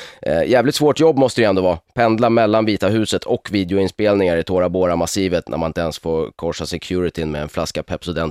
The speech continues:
munskölj större än hundra milliliter. En annan så här knäppskalle idé, det är ju att Estonias bogvisir inte lossnade utan att det öppnades för att man skulle dumpa smuggelgods.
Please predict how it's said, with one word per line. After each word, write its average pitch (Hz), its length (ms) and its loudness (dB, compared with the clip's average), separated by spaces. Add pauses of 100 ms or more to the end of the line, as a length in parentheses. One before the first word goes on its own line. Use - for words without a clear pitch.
munskölj 85 640 -4
större 80 320 -6
än 80 80 -6
hundra 82 280 -4
milliliter. 82 560 -6 (400)
En 135 100 2
annan 160 200 4
så 151 80 2
här 123 120 4
knäppskalle 107 480 0
idé, 107 240 2
det 113 80 0
är - 20 4
ju 120 100 4
att 107 180 0
Estonias 123 600 2
bogvisir 113 560 0
inte 101 180 0
lossnade 113 600 0
utan 98 240 0
att 95 100 -2
det 117 120 2
öppnades 123 500 0
för - 80 -6
att - 80 -6
man 98 100 -2
skulle 107 180 -4
dumpa 117 340 -2
smuggelgods. 143 840 2